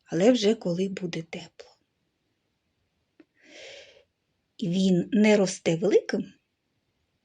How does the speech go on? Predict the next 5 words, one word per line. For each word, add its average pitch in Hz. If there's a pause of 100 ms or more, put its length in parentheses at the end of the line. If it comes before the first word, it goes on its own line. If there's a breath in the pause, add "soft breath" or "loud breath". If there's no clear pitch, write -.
(720 soft breath)
і 208
залишається 247
яскравим 180
навіть 254
взимку. -